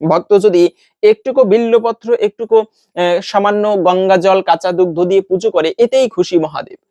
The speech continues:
আর এজন্য মহাদেব হচ্ছে, তার কোনো অহংকার নেই জীবনে। তাই অসুর থেকে দেবতা সবাই কিন্তু মহাদেবকে ভক্তি করে থাকে বিশেষভাবে।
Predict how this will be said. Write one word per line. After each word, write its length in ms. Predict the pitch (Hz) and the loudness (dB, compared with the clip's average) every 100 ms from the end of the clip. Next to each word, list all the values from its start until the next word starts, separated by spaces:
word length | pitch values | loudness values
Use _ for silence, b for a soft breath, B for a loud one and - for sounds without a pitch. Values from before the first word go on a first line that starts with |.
| _ | _
আর 120 | 139 - | -4 0
এজন্য 340 | 165 151 226 240 | 2 2 2 2
মহাদেব 360 | 208 175 185 185 - | 0 -2 0 0 -2
হচ্ছে, 220 | 165 - 156 | -10 -6 -2
তার 180 | 160 | -2
কোনো 180 | 165 185 | -2 -2
অহংকার 520 | 190 175 196 220 220 220 | 0 -2 -2 -4 -2 -2
নেই 140 | 214 | 0
জীবনে। 340 | 190 196 175 - - _ - | -2 -4 -6 -10 -18 _ -2
তাই 120 | 160 170 | 0 2
অসুর 300 | 170 - 262 | 0 0 -2
থেকে 240 | - 214 | 0 0
দেবতা 340 | 180 180 202 - - b b | 2 2 2 2 0 b b
সবাই 380 | - - 170 240 254 | -10 -2 2 2 0
কিন্তু 240 | 247 226 | -4 -4
মহাদেবকে 560 | 208 170 180 180 - 160 151 _ - 143 | -4 -4 -4 -6 -4 -4 -6 _ -14 -4
ভক্তি 320 | 143 151 190 | -2 -2 -2
করে 200 | 165 165 | -2 0
থাকে 220 | 165 165 160 | -2 -2 -2
বিশেষভাবে। 560 | 151 - 151 147 131 | -2 -2 -6 -4 -6